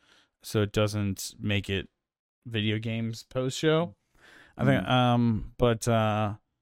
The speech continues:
Speaker 1: all right. So what do you give in Shape of Water?
Speaker 2: I'm gonna give it a three and a half out of five.
Speaker 1: I gave it a four out of five. So it's not like it was as much as we,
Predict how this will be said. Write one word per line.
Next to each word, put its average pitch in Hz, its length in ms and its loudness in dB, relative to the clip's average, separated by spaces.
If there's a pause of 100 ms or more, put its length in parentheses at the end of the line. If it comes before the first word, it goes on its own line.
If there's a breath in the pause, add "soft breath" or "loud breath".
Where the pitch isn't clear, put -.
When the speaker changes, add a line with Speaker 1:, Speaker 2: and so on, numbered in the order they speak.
(380)
Speaker 1:
all 175 160 4
right. 135 140 2
So 165 100 4
what 190 160 4
do 208 60 4
you 196 80 4
give 180 220 4
in 170 80 2
Shape 151 260 2
of 131 60 2
Water? 120 520 2 (1000)
Speaker 2:
I'm 151 100 -4
gonna 180 120 -2
give 151 240 0
it 143 100 2
a 123 520 0 (120)
three 113 180 -4
and 98 80 -4
a 90 40 -6
half 82 240 -10 (100)
out 80 120 -10
of - 80 -18
five. - 240 -12 (560 soft breath)
Speaker 1:
I 143 120 4
gave 170 160 2
it 185 60 0
a 208 40 -2
four 131 280 0
out 107 80 -2
of 107 60 -8
five. 107 420 -6 (260)
So 113 300 -2
it's 107 120 -4
not 131 100 2
like 117 260 -2 (100)
it 127 140 0
was 113 200 -4
as 135 200 -2
much 196 200 4
as 202 140 2
we, 165 200 2